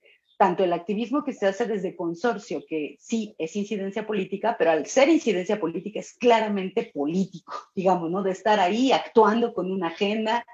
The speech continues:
muy clara, muy consistente. Y, pues, no sé, yo soy una activista, estoy en las marchas, estoy en la toma de espacios, estoy en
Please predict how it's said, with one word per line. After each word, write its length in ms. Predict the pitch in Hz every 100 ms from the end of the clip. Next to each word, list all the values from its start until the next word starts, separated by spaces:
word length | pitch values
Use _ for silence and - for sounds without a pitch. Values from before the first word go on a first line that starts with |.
| - _ - _
muy 260 | 208 220 208
clara, 360 | 208 202 196
muy 220 | 196 196 196
consistente. 720 | 208 208 - 202 185 233 - _ - - _
Y, 360 | 262 269 277 -
pues, 500 | 254 254 - 190 _
no 300 | 180 220 240
sé, 100 | - 440 254 - _ _
yo 640 | 170 - - 165 190 196
soy 380 | 214 - 147 185
una 120 | 196
activista, 580 | 208 233 254 415 427 185
estoy 360 | 156 - 175 185
en 80 | 226
las 160 | 220
marchas, 520 | 190 214 240 - 170 156
estoy 260 | - 165
en 100 | 175
la 140 | 165 160
toma 240 | 175 180
de 80 | 156
espacios, 800 | - - 214 240 - 202 160 -
estoy 460 | 170 - 185 185
en 180 | 190 185